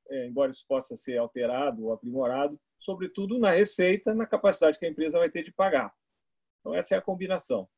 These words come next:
No caso do, do, das propostas, outras essas, só assim para que fique claro,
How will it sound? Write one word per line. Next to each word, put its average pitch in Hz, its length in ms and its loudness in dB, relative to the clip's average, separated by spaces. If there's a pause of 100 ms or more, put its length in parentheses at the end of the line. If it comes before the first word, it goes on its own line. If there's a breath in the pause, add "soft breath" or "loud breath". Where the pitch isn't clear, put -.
(800)
No 226 200 -2
caso 254 320 4
do, 175 220 -2
do, 147 200 0
das 139 160 2
propostas, 135 680 2
outras 139 420 0
essas, 139 360 4 (160)
só 190 200 -2
assim 160 280 -4
para 135 180 -4
que - 140 -16
fique - 280 -6
claro, 135 340 0